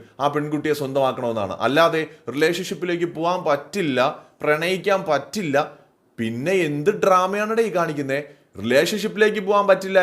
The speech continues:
എങ്കിൽ, പ്രണയിക്കാൻ പറ്റില്ല എന്നുണ്ടെങ്കിൽ, ആർക്ക് വേണ്ടിയിട്ടാണ് ഈ ഡ്രാമ, സെന്റിമെന്റൽ നാടകം ഗബ്രിയോടെ കാണിക്കുന്നത്,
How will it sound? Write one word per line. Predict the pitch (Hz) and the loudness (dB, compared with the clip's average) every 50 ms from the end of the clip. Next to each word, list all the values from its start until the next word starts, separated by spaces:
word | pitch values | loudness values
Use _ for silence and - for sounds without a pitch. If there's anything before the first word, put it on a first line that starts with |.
| 175 160 | 4 2
എങ്കിൽ, | 151 151 143 139 143 | 0 -2 -2 -2 -2
പ്രണയിക്കാൻ | 143 147 165 180 180 170 208 202 190 | -2 0 -2 -2 -2 -2 -2 0 0
പറ്റില്ല | 180 - 175 190 190 190 185 | 0 -2 0 2 2 2 2
എന്നുണ്ടെങ്കിൽ, | 185 180 185 185 180 175 147 143 147 160 | 0 -2 -2 -2 0 0 0 0 0 0
ആർക്ക് | 180 196 220 220 240 233 | -2 -4 -4 -4 -2 -2
വേണ്ടിയിട്ടാണ് | 233 226 240 226 202 240 240 240 247 240 | 0 0 -2 -2 -2 -2 -2 -2 -4 -4
ഈ | 214 175 | -4 0
ഡ്രാമ, | 208 208 202 208 220 214 202 196 - - - - | 2 2 2 2 2 0 -2 -4 -6 -12 -4 0
സെന്റിമെന്റൽ | 196 196 196 202 220 208 208 196 208 208 196 185 180 | 0 2 2 2 0 0 0 0 0 0 2 2 2
നാടകം | 180 185 185 190 190 196 185 170 170 | 2 4 4 4 2 0 -4 -4 -4
ഗബ്രിയോടെ | 175 170 180 196 190 180 180 170 | -2 0 2 2 2 2 2 2
കാണിക്കുന്നത്, | 175 175 175 165 165 165 165 160 | 0 0 0 -2 -4 -6 -4 -6